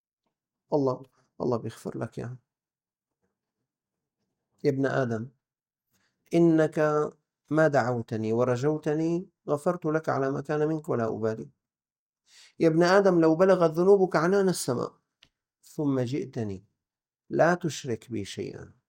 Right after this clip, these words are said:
غفرت لك ولا أبالي. شايف الله غفار؟ فالغفار هو الذي يغفر الذنوب الكثير. فأنت قد ما كان ذنبك كبير،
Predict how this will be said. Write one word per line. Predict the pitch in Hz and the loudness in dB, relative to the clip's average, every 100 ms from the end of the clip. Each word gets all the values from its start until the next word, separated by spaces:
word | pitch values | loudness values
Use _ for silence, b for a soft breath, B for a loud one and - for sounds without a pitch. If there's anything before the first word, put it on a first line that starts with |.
| _ _ 196 | _ _ -8
غفرت | 110 110 135 135 131 | -6 -4 -4 -6 -6
لك | 113 110 123 117 | -6 -6 -8 -8
ولا | 113 120 143 | -8 -6 -8
أبالي. | 123 117 104 - - _ _ _ _ _ - B B B B | -8 -10 -12 -14 -20 _ _ _ _ _ -20 B B B B
شايف | - 135 143 | -6 -4 -4
الله | 139 135 | 0 0
غفار؟ | 135 131 156 139 - _ _ _ - | 0 -6 -10 -12 -16 _ _ _ -6
فالغفار | 127 127 - 175 190 180 | -2 -2 0 4 4 4
هو | 156 | 2
الذي | 135 131 160 | 0 2 0
يغفر | 160 - 123 | 0 -2 -4
الذنوب | 117 139 160 151 | -2 0 0 -2
الكثير. | - 120 135 107 - _ _ _ _ _ _ _ _ _ _ _ _ _ | -4 -6 -4 -6 -8 _ _ _ _ _ _ _ _ _ _ _ _ _
فأنت | 175 180 | 2 6
قد | 240 - | 4 6
ما | 147 | 2
كان | 131 139 | 2 0
ذنبك | 131 135 131 123 | 0 -2 -4 -8
كبير، | - 135 - | -10 -14 -14